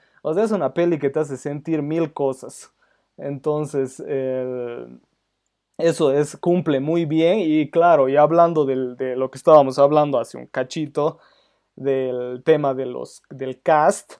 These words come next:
esta película tiene un cast tremendo. Está Eddie Redmayne, Michael Keaton, está, eh, Sasha, ¿cómo es? Sasha, me he olvidado el, el segundo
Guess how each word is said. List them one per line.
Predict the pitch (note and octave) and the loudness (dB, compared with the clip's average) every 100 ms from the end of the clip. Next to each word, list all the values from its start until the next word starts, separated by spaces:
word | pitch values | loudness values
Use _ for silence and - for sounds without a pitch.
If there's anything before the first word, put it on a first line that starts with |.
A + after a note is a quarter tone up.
| _ _ D#3 | _ _ -2
esta | E3 - - | 0 0 0
película | D#3 D#3+ D3+ D3+ C#3 | 0 0 -2 -2 -2
tiene | D3+ D3 | -4 -6
un | B2+ | -8
cast | - C#3+ D3 - _ | -4 -2 -2 -4 _
tremendo. | D#3 C#3 D3 F3+ F#3+ D#3 C3 | -4 -2 0 0 0 -2 -4
Está | B2+ C#3+ C3 | -4 -4 -2
Eddie | C#3+ C3 | -4 -4
Redmayne, | B2 D3+ F3 E3+ D#3+ D#3 D#3 | -4 -4 -4 -4 -4 -4 -6
Michael | C#3+ C#3+ B2+ A#2 - | -6 -6 -8 -12 -6
Keaton, | F3+ D3+ E3+ D#3 D3+ D#3 D#3 _ _ _ _ | -6 -2 0 0 -2 -6 -14 _ _ _ _
está, | C3 B2+ - D3 C#3+ C3 B2 | -12 -10 -4 -2 0 -2 -4
eh, | A#2+ A#2+ | -6 -10
Sasha, | C3 D3+ C#3+ D3 C3 B2+ C3 - - - - - | -2 0 0 0 0 -2 -6 -16 -20 -20 -14 -2
¿cómo | D#3+ G3 | 0 0
es? | A3 | 0
Sasha, | F3+ E3+ - F3+ F3 F3+ - _ D#3 | 2 2 4 4 6 4 0 _ -8
me | |
he | D3+ | -4
olvidado | D#3 D#3+ D3 | 2 4 4
el, | C3+ A#2+ A#2+ | 2 -2 -4
el | C3+ C3 | -4 -6
segundo | B2+ D#3 D3+ D#3 C#3+ B2+ | -2 -2 -2 -4 -4 -2